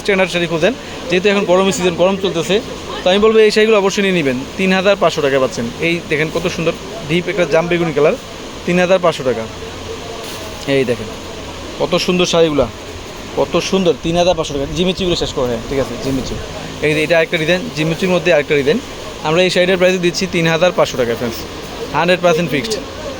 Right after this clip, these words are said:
হ্যাঁ, হ্যাঁ, এটা, এটা, এই তিন হাজার পঁয়ত্রিশশো টাকার শাড়িও আছে, প্লাস সাড়ে পাঁচ হাজার টাকা দামের শাড়িও আছে। মাত্র তিন হাজার পাঁচশো টাকা পাচ্ছেন অরিজিনাল ইন্ডিয়ান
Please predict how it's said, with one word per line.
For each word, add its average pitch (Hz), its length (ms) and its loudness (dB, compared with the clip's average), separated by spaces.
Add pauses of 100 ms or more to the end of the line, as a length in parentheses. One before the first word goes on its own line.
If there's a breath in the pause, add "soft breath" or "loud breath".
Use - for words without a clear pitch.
(1700)
হ্যাঁ, 247 140 -4 (1300)
হ্যাঁ, 143 140 2 (120)
এটা, 190 140 2
এটা, 196 120 4 (2500)
এই 190 80 2 (340)
তিন 208 120 2
হাজার 202 180 4
পঁয়ত্রিশশো 208 360 2
টাকার 220 180 4
শাড়িও 208 280 6
আছে, 240 160 2 (180)
প্লাস 190 180 4 (100)
সাড়ে 185 180 4
পাঁচ 175 160 4
হাজার 165 160 -2
টাকা 175 160 4
দামের 170 200 2
শাড়িও 151 280 6
আছে। 120 160 -6 (640)
মাত্র 175 180 2 (180)
তিন 190 160 0
হাজার 190 260 4
পাঁচশো 160 220 2
টাকা 135 180 2
পাচ্ছেন 135 280 0
অরিজিনাল 170 380 2
ইন্ডিয়ান 190 240 2